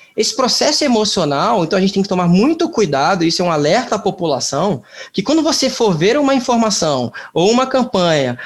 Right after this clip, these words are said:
ou qualquer tipo que te cause um certo, um apelo emocional, e, e você não viu isso em nenhum outro local, há de se perguntar, "Eu não vi isso em nenhum outro lugar, será que isso é verdade?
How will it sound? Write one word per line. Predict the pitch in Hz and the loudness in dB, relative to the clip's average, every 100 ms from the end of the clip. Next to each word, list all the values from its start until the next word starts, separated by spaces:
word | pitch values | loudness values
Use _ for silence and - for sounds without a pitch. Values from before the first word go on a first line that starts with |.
| - - | -12 -2
ou | 175 190 | 0 2
qualquer | 196 202 196 262 | 0 -2 0 0
tipo | 294 - 247 233 | 0 -4 -2 -4
que | 208 208 | -4 -4
te | 202 208 | -2 -4
cause | - 180 175 165 | -2 0 2 0
um | 165 | 0
certo, | - 170 170 - 160 147 131 123 _ _ _ _ _ _ | 0 0 -2 -2 -2 0 -2 -6 _ _ _ _ _ _
um | - - 160 160 156 165 | -20 -12 -4 -2 0 0
apelo | 156 - 196 220 196 | -4 0 2 4 4
emocional, | 180 170 170 - 143 139 165 202 143 123 _ - - - _ _ | 4 2 2 0 -2 0 0 0 0 -4 _ -20 -20 -20 _ _
e, | 180 175 180 175 | 0 2 2 2
e | 170 | 0
você | 170 202 | 0 2
não | 202 254 202 | 2 2 2
viu | 202 190 | 4 2
isso | - 175 | 2 2
em | 170 180 | 2 4
nenhum | 190 220 277 320 | 4 4 4 4
outro | 240 233 196 | 2 2 0
local, | 180 151 196 214 220 | 0 0 0 0 2
há | 208 190 | 2 0
de | 202 | -2
se | - | -2
perguntar, | 226 214 208 202 185 135 120 - _ _ _ _ _ _ _ _ _ - | 0 0 2 0 0 -2 -4 -10 _ _ _ _ _ _ _ _ _ -2
"Eu | 262 | 0
não | 269 | 2
vi | 220 | 2
isso | 240 226 | 0 2
em | |
nenhum | 247 294 | 2 2
outro | 220 214 | 0 -2
lugar, | 165 156 156 | -2 -2 -2
será | 233 | -4
que | 240 | -2
isso | 202 156 | -4 -2
é | |
verdade? | 139 139 151 190 | -2 -2 -4 -6